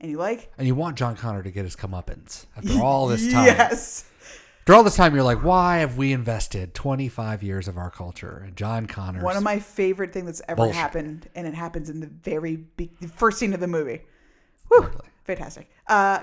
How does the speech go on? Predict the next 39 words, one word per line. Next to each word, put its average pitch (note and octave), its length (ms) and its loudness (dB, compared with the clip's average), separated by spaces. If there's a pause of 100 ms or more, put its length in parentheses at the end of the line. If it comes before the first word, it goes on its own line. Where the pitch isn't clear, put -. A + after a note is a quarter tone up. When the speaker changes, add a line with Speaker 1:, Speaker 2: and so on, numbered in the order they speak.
Speaker 1:
go G#3 80 -6
watch G#3 160 -8
that. - 160 -10
So, F#3+ 160 -4
yeah, F3 180 -2
if D3+ 80 -4
you, G#3+ 180 -10
if G3 80 -8
you A3 80 -6
Speaker 2:
Hmm. C#3+ 60 -8
Speaker 1:
like C4 280 -2 (260)
movies A#3 280 -2
where G#3+ 100 -4
they G3 120 -4
throw A#3 220 0
Hummers A3 380 -2
at G#3 100 -6
people G3+ 480 -2
and D#3+ 120 -2
they're, D#3 140 -4
like, D#3 180 -4 (220)
crashing G#3+ 340 -2
planes G#3 300 -4
into G3+ 220 -8
each G3 120 -8
other F#3+ 340 0
and E3 140 -2 (180)
Speaker 2:
I - 100 -16
Speaker 1:
jumping G#3 380 0
Speaker 2:
don't. G3 80 -6
Speaker 1:
from G3+ 120 -6
heights G3 280 -6
that F#3+ 120 -8
should F3 140 -16
kill F#3+ 360 -4 (220)
literally F#3 500 -4
everyone, F#3 380 -4 (460)
uh, E3 180 -6
but, D#3+ 180 -6